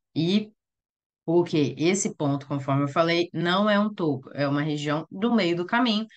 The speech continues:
assim como a gente tá vendo também o D X Y no meio do caminho, ele pode vir puxar o preço todo pra baixo. Então, liga, ficar ligado, porque essa semana tá uma semana que a gente pode ver aí os movimentos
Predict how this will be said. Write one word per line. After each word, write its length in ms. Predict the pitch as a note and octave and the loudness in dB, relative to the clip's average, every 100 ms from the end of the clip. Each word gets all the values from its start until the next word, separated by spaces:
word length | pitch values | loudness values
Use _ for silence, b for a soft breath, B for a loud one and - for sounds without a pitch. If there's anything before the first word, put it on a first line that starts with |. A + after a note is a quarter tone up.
| B - | B 0
assim 420 | A3+ - G3+ G3 | 0 0 -4 -4
como 220 | G3 F#3 | -4 -4
a 40 | F#3+ | -6
gente 220 | F#3+ F3+ | -8 -2
tá 140 | F#3 | -2
vendo 220 | E3 D#3+ | 0 -2
também 440 | D#3+ F3+ D#3 D3 D3+ b _ | -2 0 0 0 -2 b _
o 120 | D#3+ | -8
D 160 | D#3 D#3+ | -2 -2
X 260 | D#3+ F3 D3 | -2 -4 -2
Y 460 | D#3 D#3 F3 F3 - - | -4 -4 -4 -6 -8 -4
no 140 | G#3+ | 0
meio 220 | G3+ E3+ | 2 2
do 100 | E3+ | 0
caminho, 380 | F3+ F3+ D#3+ D#3+ | 2 2 2 2
ele 140 | E3+ | 2
pode 260 | E3 D#3+ D3 | 2 0 0
vir 140 | D#3 | -4
puxar 300 | D3+ F3 D#3+ | -4 -4 -2
o 60 | C#3+ | -2
preço 240 | C#3 C#3+ - | -2 -6 -4
todo 200 | C#3+ C#3 | -6 0
pra 160 | D#3+ | 0
baixo. 420 | F3 D3 G#2+ - - b b b _ | 2 2 2 -4 -20 b b b _
Então, 380 | D3+ E3+ F#3+ - _ _ _ - _ _ - | 2 2 0 -10 _ _ _ -20 _ _ -8
liga, 460 | C#3+ E3 F3 F3+ F3+ | -2 2 4 2 0
ficar 260 | F#3 F3 F3+ | -6 0 2
ligado, 340 | F#3+ F3+ E3+ | 2 2 0
porque 120 | - | 0
essa 180 | G3 G3 | -6 -6
semana 480 | F#3+ F#3 D#3+ E3 F3+ | -6 -4 -4 -4 -4
tá 200 | - D#3+ | 0 0
uma 100 | E3+ | 0
semana 420 | F3+ F3 D#3+ D#3 D#3+ | -4 -6 -4 -4 -6
que 120 | F3 | -8
a 20 | |
gente 220 | E3 E3+ | -8 -10
pode 260 | - D#3+ D3+ | -2 -2 0
ver 160 | D3 D3 | 2 4
aí 240 | C#3 D#3 | 4 2
os 140 | D#3+ | 0
movimentos 540 | D3 D#3 D3+ D3 C#3+ | -2 -2 0 -2 -4